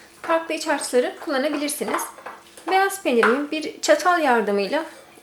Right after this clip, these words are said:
eziyorum. Buzdolabında yaklaşık bir saattir dinlenen hamurlarımı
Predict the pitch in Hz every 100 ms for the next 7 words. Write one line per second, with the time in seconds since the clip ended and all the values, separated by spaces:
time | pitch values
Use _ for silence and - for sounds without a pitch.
0 | - 269 254 254 180 226 - - - -
1 | - - - - - _ - - - -
2 | - - - - - - - - - -
3 | - - - - - - - - - -
4 | - - - - - - - - - -
5 | - 392 349 254 220 202 214 - 330 330
6 | 294 294 330 349 - 226 - 214 214 285
7 | 285 226 220 330 302 226 175 208